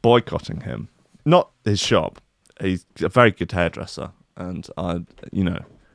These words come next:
and I enjoy that side of it. But just him as a person, you know, when he speaks to me, I just, just turn my head. Huh? I d-, did someone hear something? No. Just real,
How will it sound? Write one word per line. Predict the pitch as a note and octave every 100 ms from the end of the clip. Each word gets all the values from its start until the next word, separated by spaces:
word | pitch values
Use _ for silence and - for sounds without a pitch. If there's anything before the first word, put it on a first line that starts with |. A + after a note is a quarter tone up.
| -
and | F2+
I | F2+
enjoy | F2 F#2+
that | E2 D#2+
side | D#2+
of | E2+
it. | E2
But | G2
just | A#2+ B2
him | D#3 C#3
as | A2
a |
person, | G2+ F#2+ F2+ - - - - -
you | F#2
know, | F#2 F#2
when | G#2+ G#2+
he |
speaks | - A2+ G#2 -
to | G2
me, | F#2+ F#2+ -
I | -
just, | _ - _ _ _ _ _ _ _ - _
just | -
turn | A#2 G2+
my | F#2+
head. | F2+ F2 - _ _ _ _ _ _ _ _ _ B2
Huh? | C#3 F#3 D#3+ _ _ _
I | G2+
d-, | B2 A#2
did | A2+
someone | A2 C3 A#2
hear | B2
something? | A#2 B2 B2+ A#2
No. | C3 B2 - -
Just | - -
real, | A#2+ C#3 C3+ C3+ C3 B2+